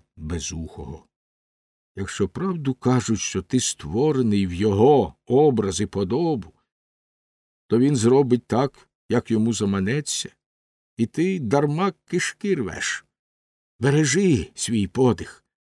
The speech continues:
Тобі його вистачить, може, на годину, дві, а ти, дурню, пускаєш його на вітер. Утішаймося ж тим, що нам лишилось, цим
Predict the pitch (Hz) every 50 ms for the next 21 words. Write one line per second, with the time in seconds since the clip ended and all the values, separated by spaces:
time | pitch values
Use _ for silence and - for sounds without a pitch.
0 | _ _ _ _ _ _ - 101 101 98 104 117 113 110 107 104 104 101 107 123
1 | 123 - - - 110 - - 107 - - 95 104 107 90 98 101 104 98 92 95
2 | 98 87 92 110 127 135 131 113 101 90 87 80 92 101 110 120 131 127 - _
3 | _ _ _ _ _ - 85 85 - - 123 113 101 101 107 117 120 113 110 98
4 | - 90 90 - - - 92 95 95 92 - - - 82 82 80 80 80 78 71
5 | 76 92 110 117 - - 113 - - _ _ _ _ _ _ _ _ _ _ _
6 | _ _ _ _ _ _ - 98 - - 90 90 - - 135 170 185 190 185 170
7 | 170 156 - - 160 131 - - - - 147 156 170 165 160 156 139 123 117 _
8 | _ _ _ - - - - 139 135 143 147 147 135 127 131 - - - - 143
9 | 165 165 151 135 107 - - - - - - 117 117 117 110 90